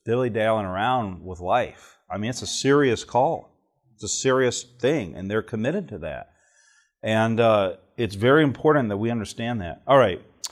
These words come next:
So, um, I want you to see this here. Uh,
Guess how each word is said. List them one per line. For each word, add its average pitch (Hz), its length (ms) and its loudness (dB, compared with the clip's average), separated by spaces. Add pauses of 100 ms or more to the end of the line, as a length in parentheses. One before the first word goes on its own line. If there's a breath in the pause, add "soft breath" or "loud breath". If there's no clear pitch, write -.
(300 loud breath)
So, 147 580 6
um, 101 440 6 (220)
I 117 60 -4
want 127 160 0
you 120 80 0
to 101 80 -2
see 127 240 0
this 110 340 0
here. 104 320 0 (1700)
Uh, 101 400 4